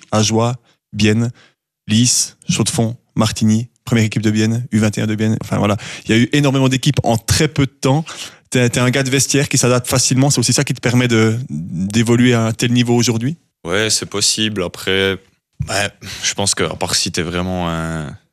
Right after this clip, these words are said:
Speaker 2: si t'as vraiment un caractère, euh, spécial, c'est, c'est dur de, de pas se faire dans une équipe. Après, il y en a.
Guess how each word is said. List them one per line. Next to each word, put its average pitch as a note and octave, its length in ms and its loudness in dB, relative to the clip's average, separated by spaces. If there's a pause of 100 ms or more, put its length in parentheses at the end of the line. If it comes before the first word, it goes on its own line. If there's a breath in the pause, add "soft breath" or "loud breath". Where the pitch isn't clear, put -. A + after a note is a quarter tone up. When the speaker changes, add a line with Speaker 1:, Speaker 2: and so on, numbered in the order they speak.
(380)
Speaker 2:
si - 100 -4
t'as F2+ 100 -2
vraiment F#2 300 -2
un F2 80 -2
caractère, F#2 720 -2
euh, E2 640 -4
spécial, F#2 760 0 (920)
c'est, E2 440 -4
c'est E2+ 240 -2
dur F#2 320 -4
de, E2 500 -2 (400)
de F2 120 -2
pas F2 180 -4
se - 100 0
faire F2+ 160 -2
dans E2+ 120 -4
une F2+ 180 -2
équipe. F#2+ 280 -4
Après, E2+ 260 -4
il E2+ 40 -4
y E2+ 40 -4
en F2+ 140 -4
a. F#2+ 200 -4